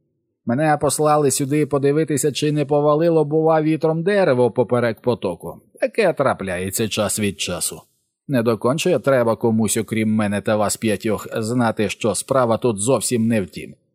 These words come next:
Маємо важливіші речі, якими варт непокоїтися цими днями у нашому місті, аніж маленький водяний затор. У рапорті я вкажу, що знайшов завалене місце, і кілька хлопчаків прийшли мені на допомогу, щоб розчистити течію.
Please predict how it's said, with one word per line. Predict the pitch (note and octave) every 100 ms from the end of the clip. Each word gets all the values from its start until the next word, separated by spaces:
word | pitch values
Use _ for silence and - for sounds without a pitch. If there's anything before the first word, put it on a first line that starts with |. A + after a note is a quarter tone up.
| _
Маємо | - A3 B3 A#3
важливіші | A3 E3+ F#3+ F3+ D3+ C#3+ - C3+
речі, | C3+ C3+ D#3 - F3 E3+
якими | D3+ C3 D3+ C#3+
варт | C3+ C#3 -
непокоїтися | C#3 B2+ B2 C3+ C3 B2+ A#2+ C3
цими | - B2+ A#2+
днями | A2 A2+ A2+ A2
у | A2
нашому | A2+ G2+ - A2+ A2
місті, | A2 C#3 - E3+ - _
аніж | D#3 D3 C#3 A#2
маленький | C3+ C3 C3+ C#3 C#3
водяний | B2+ A#2+ A#2+ A2+ G#2+
затор. | G#2+ G2 F2 D2 - _ _ _ _ _ _ -
У | G#2
рапорті | A2 B2 A#2 - - G#2+
я | A2 A2
вкажу, | G2 - A#2 G#2+ C#3 A2
що | - B2
знайшов | G#2 A#2+ A2 C3 A#2
завалене | A2 A#2 A2+ A2 A#2+ D3+
місце, | G#3+ A3 - G#3
і | G3
кілька | G3 D#4 C#4+ A#3
хлопчаків | G3 G3 F3 - F3+ - A3+ F#3
прийшли | F3+ E3 D3 - F3
мені | D#3 D3+
на | C#3+ C#3
допомогу, | C#3 C#3 E3+ G3+ D#3+ E3+
щоб | E3 C#3+
розчистити | C#3+ C3+ B2 D#3+ C#3+ C#3+ B2 B2+
течію. | G#2+ F#2 E2+ C2+